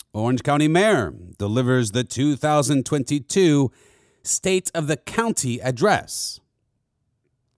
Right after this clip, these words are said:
Jerry L. Dimmings highlighted the accomplishments and discussed the future of the county on Friday, June tenth, at the Orange County Convention Center.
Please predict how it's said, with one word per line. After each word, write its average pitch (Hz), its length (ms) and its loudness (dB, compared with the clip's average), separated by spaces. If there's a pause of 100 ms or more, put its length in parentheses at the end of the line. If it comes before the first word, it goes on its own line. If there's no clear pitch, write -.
(340)
Jerry 156 500 4
L. 147 280 6
Dimmings 120 720 0 (380)
highlighted 165 460 0
the 156 100 2
accomplishments 160 840 0
and 113 160 -2
discussed 143 460 -2
the 127 140 -2
future 151 520 -2
of 120 160 -6
the 113 80 -4
county 120 640 -4 (520)
on 120 200 0
Friday, 127 640 0
June 127 380 0
tenth, 139 560 -2 (640)
at 85 80 -12
the 87 80 -10
Orange 120 340 0
County 131 260 -4
Convention 107 520 -4
Center. 117 480 -4